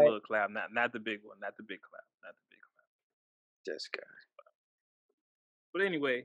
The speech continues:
Speaker 1: yo, Uncut Nation, that is our show. Um, like it's something I need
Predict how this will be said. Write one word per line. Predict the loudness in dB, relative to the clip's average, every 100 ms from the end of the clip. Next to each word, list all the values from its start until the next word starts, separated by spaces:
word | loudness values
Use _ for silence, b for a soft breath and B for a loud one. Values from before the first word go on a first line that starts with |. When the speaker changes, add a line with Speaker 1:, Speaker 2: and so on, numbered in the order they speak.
| -6
Speaker 1:
yo, | -4 -4
Uncut | -4 -8 -6
Nation, | -8 -8 -6
that | -4
is | -4
our | -6 -10 -6
show. | -4 -2 -4 -12 _
Um, | -12 -10 -10 -12 -16 _ _ _ _ _ _ _ _ _ _ _ _
like | 0 0
it's | 0
something | -10 -6
I | -6
need | -6